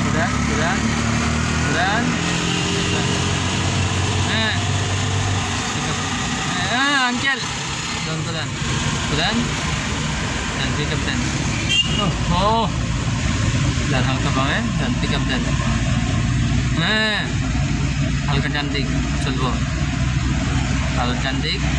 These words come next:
ডান দিক, ডান। এটা সামনে ক্লাসে চাপ দেন তিন, হালকা ডানে থাকেন, ডান, ক্লাস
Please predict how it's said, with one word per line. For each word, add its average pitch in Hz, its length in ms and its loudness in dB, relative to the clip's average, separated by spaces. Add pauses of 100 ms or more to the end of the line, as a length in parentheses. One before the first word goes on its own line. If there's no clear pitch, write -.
(240)
ডান 123 160 4
দিক, 127 160 2
ডান। 160 140 2 (760)
এটা 135 220 0
সামনে 143 240 -2
ক্লাসে 147 380 0
চাপ 139 180 0
দেন 160 120 0 (120)
তিন, 147 180 0 (1400)
হালকা 127 240 0
ডানে 139 260 -2
থাকেন, 156 260 0 (200)
ডান, 139 160 0 (140)
ক্লাস 139 240 0